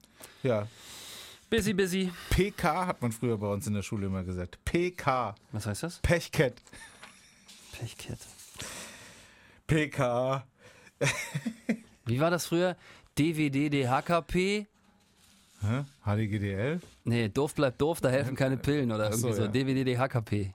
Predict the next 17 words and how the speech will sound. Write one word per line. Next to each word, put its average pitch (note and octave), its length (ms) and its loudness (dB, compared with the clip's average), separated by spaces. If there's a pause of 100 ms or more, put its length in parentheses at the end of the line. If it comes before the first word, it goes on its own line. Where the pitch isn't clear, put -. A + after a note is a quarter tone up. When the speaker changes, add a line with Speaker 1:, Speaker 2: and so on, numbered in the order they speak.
(120)
Speaker 1:
Das G2+ 200 -2
Speaker 2:
Ja, G#2+ 40 0
Speaker 1:
ist A2 60 0
aber A2+ 140 2
Speaker 2:
hab C#3 80 0
ich A2 60 -4
Speaker 1:
eher - 80 0
so, A#2 80 0
Speaker 2:
früher G#2 60 0
Speaker 1:
glaub A2 200 0
ich, G#2+ 160 -4
Speaker 2:
gehört. G#2 260 0
Speaker 1:
so - 220 -14
Berliner, A2 640 -2
Berliner A2 360 -2
Dingens, F2+ 360 -2
oder? B2+ 300 0